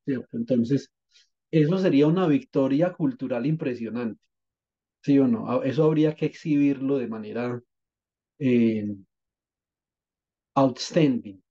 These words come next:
de manera vistosa, pues, ¿cierto? Un equipo de trabajo colombiano de tres universidades diferentes, con un profesor que es un don nadie por ahí. <laughs> Entonces, da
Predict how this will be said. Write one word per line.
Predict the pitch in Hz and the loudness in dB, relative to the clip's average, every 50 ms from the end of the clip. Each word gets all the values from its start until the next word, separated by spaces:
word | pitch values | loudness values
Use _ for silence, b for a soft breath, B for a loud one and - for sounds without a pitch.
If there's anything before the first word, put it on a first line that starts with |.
| _ _ _ _ _ _ | _ _ _ _ _ _
de | 127 123 | -6 -4
manera | 120 117 113 117 113 127 143 143 135 | -2 -2 -2 -2 0 -2 -2 -4 -6
vistosa, | 135 120 127 117 - - - _ - 147 127 113 - 110 | -6 -6 -6 -6 -6 -8 -10 _ -2 -2 -2 -2 -8 -16
pues, | - - 113 104 92 - _ _ _ | -14 -14 -14 -14 -14 -16 _ _ _
¿cierto? | _ 131 120 113 - _ _ _ _ _ _ _ _ _ _ _ _ _ | _ -8 -8 -8 -10 _ _ _ _ _ _ _ _ _ _ _ _ _
Un | 165 160 170 185 190 196 | 0 0 2 2 0 -2
equipo | 190 - - - 208 196 - - 202 190 | -4 -6 -8 -8 -8 -8 -6 -2 0 2
de | 165 147 | 2 2
trabajo | 135 135 127 123 127 127 131 156 165 | 0 -2 -4 -4 -4 -6 -6 -10 -6
colombiano | - 147 123 117 110 113 110 123 131 127 120 117 127 139 139 _ _ _ _ _ _ _ _ _ _ _ _ _ _ _ _ _ _ | -6 -6 -4 -4 -6 -4 -2 -2 -2 -2 -2 -2 -4 -4 -6 _ _ _ _ _ _ _ _ _ _ _ _ _ _ _ _ _ _
de | _ 131 143 139 | _ 2 2 2
tres | 135 - 165 175 185 185 180 214 | 4 2 2 2 2 2 0 -2
universidades | 202 190 170 156 143 139 120 113 127 123 123 127 139 139 | -2 0 2 2 2 2 0 -2 -4 -2 -2 -2 -2 0
diferentes, | 151 139 120 123 117 120 123 120 107 - - 139 - - _ _ _ _ _ _ _ _ _ _ _ _ _ _ _ _ _ _ _ _ _ _ _ _ | -2 -2 -2 -2 -4 -4 -4 -4 -6 -6 -8 -10 -10 -10 _ _ _ _ _ _ _ _ _ _ _ _ _ _ _ _ _ _ _ _ _ _ _ _
con | - 147 139 | 2 2 4
un | 143 139 139 | 4 2 2
profesor | - 156 175 175 160 151 - 131 127 127 | 2 2 2 2 2 0 0 -2 -6 -4
que | - 160 | -4 -2
es | 147 | 0
un | 156 156 151 | 0 -2 0
don | 139 160 156 156 | 0 0 2 2
nadie | 156 156 151 147 147 147 151 | 2 2 2 4 2 2 2
por | 151 131 120 113 | 0 -2 -4 -4
ahí. | 110 107 110 110 104 _ _ _ _ _ | -4 -6 -8 -10 -10 _ _ _ _ _
<laughs> | 143 110 139 139 139 _ _ | -12 -8 -8 -8 -8 _ _
Entonces, | 135 131 120 - 131 123 117 117 143 156 160 - _ _ _ _ _ _ _ _ | -4 -4 -2 -2 -2 -4 0 2 0 0 0 -2 _ _ _ _ _ _ _ _
da | _ 143 131 143 151 156 165 175 - - - | _ -4 0 2 2 4 4 2 0 -2 -6